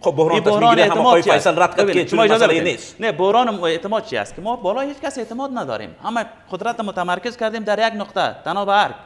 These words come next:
Speaker 2: یا خب، با سفیدار هم چه قدرتی نیست، کار، کاری که ما و شما معلومات داریم و اظهارات که دکتر صاحب عبدالله خودش
Speaker 1: ظاهراً
Speaker 2: انتقادایی
Speaker 1: که معلوم
Speaker 2: داشت.
Speaker 1: می‌شه که
Speaker 2: بله.
Speaker 1: سپیدار
Speaker 2: اینا
Speaker 1: هم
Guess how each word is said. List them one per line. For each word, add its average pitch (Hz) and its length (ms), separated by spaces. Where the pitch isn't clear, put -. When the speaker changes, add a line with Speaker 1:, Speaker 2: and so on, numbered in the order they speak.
Speaker 2:
یا 190 220
خب، 190 140
با 170 100
سفیدار 190 400
هم 170 100
چه - 120
قدرتی 156 300
نیست، 135 240
کار، 127 180
کاری 127 180
که 131 80
ما 135 60
و 127 60
شما 147 160
معلومات 139 380
داریم 139 200
و 123 100
اظهارات 139 380
که 147 60
دکتر 127 320
صاحب 131 180
عبدالله 131 280
خودش 190 220
Speaker 1:
ظاهراً 233 200
Speaker 2:
انتقادایی 277 300
Speaker 1:
که 208 60
معلوم 214 160
Speaker 2:
داشت. 254 100
Speaker 1:
می‌شه 220 220
که 208 180
Speaker 2:
بله. 147 300
Speaker 1:
سپیدار 190 420
Speaker 2:
اینا 240 140
Speaker 1:
هم 214 160